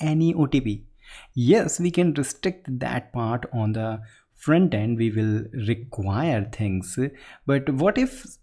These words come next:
uh, by some means user has submitted the blank O T P, then what will be the result? We need to make sure that error message will generate it. So let's go to the test directory, features test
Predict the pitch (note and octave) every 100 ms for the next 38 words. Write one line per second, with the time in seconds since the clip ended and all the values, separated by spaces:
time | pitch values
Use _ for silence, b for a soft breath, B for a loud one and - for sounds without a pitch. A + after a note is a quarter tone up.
0 | - C3 B2+ B2+ A#2 B2+ C3 - E3+ A3+
1 | F3 A#2+ C3+ - C3 C#3 C3+ D#3 D#3+ -
2 | C#3+ C#3 - D3+ D3+ B B - D3+ C#3+
3 | D#3+ D#3+ D#3 D3 A#2 A2 A2 A2 A#2 -
4 | - B2+ B2+ C3+ C3 F#3+ - - A#2+ A2+
5 | A2+ G#2+ G#2 - A2+ A#2 A2+ G#2+ D3 F#3
6 | - - b b b C3 F3 G#3 G3+ F#3+
7 | F3 - D3 C3+ C3 - B2+ B2 C3 A2+
8 | G#2+ A2 G#2+ - A2+ A2 A2 A2+ B B
9 | - A2+ - B2+ B2+ A#3+ - - - _
10 | B B - G3 A#3+ - F#3 G3+ F#3 D3
11 | - - C3 C3 - - - A2+ G#2+ -
12 | D3 B3 - - - - - - G2+ -
13 | B2 B2+ G3 - -